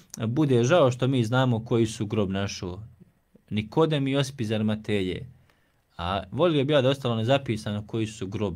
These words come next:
ponudio. Znamo da su ga učenici ostavili, nisu bili uz njega, ali, e, odjednom Isus pokopan u grobu. E, sad bi ja volio da smo mi ostali bez tih imena, da se mi cijeli život pitamo,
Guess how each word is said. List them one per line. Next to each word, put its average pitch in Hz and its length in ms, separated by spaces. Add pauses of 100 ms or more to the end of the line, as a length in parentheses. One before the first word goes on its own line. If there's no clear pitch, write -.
ponudio. 85 500 (680)
Znamo 123 340
da 107 100
su 104 80
ga 117 60
učenici 101 460
ostavili, 127 600
nisu 107 340
bili 107 240
uz 117 160
njega, 120 460 (640)
ali, 95 440
e, 104 60
odjednom 131 400
Isus 131 260
pokopan 117 520
u 104 60
grobu. 101 340 (1000)
E, 110 80
sad 123 200
bi 139 80
ja 131 100
volio 147 440 (1080)
da 104 140
smo 120 160
mi 131 180
ostali 123 580
bez 113 360
tih 110 300
imena, 95 560
da 107 180
se - 140
mi 127 160
cijeli 131 320
život 123 260
pitamo, 107 420